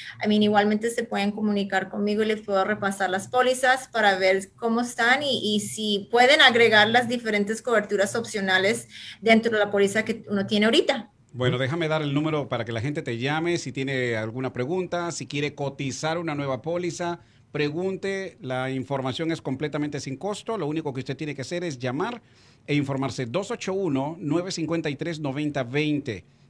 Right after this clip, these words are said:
Speaker 2: Dos ocho uno, nueve cinco tres, noventa veinte.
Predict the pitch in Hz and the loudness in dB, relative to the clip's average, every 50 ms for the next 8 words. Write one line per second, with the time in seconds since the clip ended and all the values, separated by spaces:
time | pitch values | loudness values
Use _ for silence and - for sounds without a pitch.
0 | _ - 113 113 147 170 175 190 202 208 196 - - 180 175 170 - - 151 156 | _ -12 -6 -2 0 0 0 0 -2 -6 -8 -8 -4 -4 -4 -4 -2 -4 -2 -2
1 | 165 175 185 190 185 180 175 156 156 165 175 180 180 190 180 - 170 151 147 139 | -2 -2 -2 -2 -2 -2 -2 0 0 2 2 2 0 -2 -6 -6 -6 -4 -4 -4
2 | 123 - 156 175 196 202 180 180 151 139 127 127 127 127 120 - 117 110 117 160 | -4 -4 -4 -4 -4 -6 -6 -4 -2 -2 -2 -2 -2 -4 -4 -4 -6 -6 -2 -2
3 | 185 208 220 214 - 233 233 240 - | -4 -4 -4 -6 -6 -6 -6 -6 -10